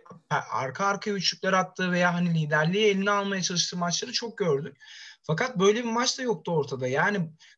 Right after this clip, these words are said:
bugün takım, e, net bir şekilde amaçsız bir takım gibi oynadı. Şimdi bugün tekrar diyorum hani maçları izledik. Milano Efes maçında Efes hiçbir şey ortaya koymadı. Barcelona Bayern maçında Barcelona hiçbir şey ortaya koymadı. Çünkü sıraları belliydi.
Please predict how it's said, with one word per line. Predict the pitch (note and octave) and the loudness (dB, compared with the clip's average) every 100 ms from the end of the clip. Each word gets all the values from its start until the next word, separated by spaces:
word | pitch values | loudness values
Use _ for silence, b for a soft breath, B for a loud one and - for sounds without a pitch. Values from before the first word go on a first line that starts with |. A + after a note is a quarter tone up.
| _ | _
bugün | E3 G3+ B3+ | -2 0 0
takım, | - F3+ A#3+ C4 - - | 0 -2 -2 -8 -10 -4
e, | C3+ C3+ C3 C#3+ | 0 0 2 2
net | G#3 - | 0 0
bir | |
şekilde | F3 F#3 E3+ | -4 -2 -2
amaçsız | - C#3+ D3+ E3 - A3 G3+ | -2 0 0 2 0 -2 -2
bir | G3+ | -2
takım | E3 D#3 G3 | -4 -2 0
gibi | F#3 D#3 | 2 2
oynadı. | D3 B2+ A#2 | 2 0 -2
Şimdi | A#2+ E3+ E3+ | 0 2 2
bugün | G3 G3 E3 - | 2 -2 -4 -4
tekrar | B3+ B3+ F3 C#3 | -4 0 0 0
diyorum | B2+ B2+ | -4 -6
hani | C3 | -6
maçları | B2+ C3+ - D#3 | -6 -4 -4 -2
izledik. | E3 D#3 D3+ C#3+ B B B - | -2 -2 -2 -6 B B B -6
Milano | C#3 F3+ A#3 G3+ | 2 2 2 0
Efes | G3+ G#3+ F#3+ | 0 0 2
maçında | D#3+ E3 F3+ | 0 -2 -2
Efes | - E3 F#3+ | -4 -2 -2
hiçbir | F#3 E3+ | -2 -2
şey | - D3 | -2 -2
ortaya | B2+ B2 A#2 | -2 -4 -8
koymadı. | A2+ G#2+ G#2 G2+ | -8 -10 -10 -6
Barcelona | B2 C#3+ - F#3 F3+ | -4 -2 -2 -2 0
Bayern | D#3 E3+ F3+ | 2 4 4
maçında | E3 C3+ C#3+ C#3 E3+ F3 B B _ | 2 0 -2 -2 -2 -2 B B _
Barcelona | C#3 D3 - F#3 E3 | -2 0 0 4 6
hiçbir | F#3+ - - | 4 2 -2
şey | C3+ | -4
ortaya | B2 A#2+ A#2+ | -6 -6 -8
koymadı. | A#2 C3+ G3+ A#3+ | -6 -6 -4 -4
Çünkü | C#4 A#3+ | -4 -2
sıraları | C4 B3 B3+ B3+ | 0 2 2 2
belliydi. | A3+ A3+ A#3 A3+ G3+ G#3+ | 2 2 2 4 4 2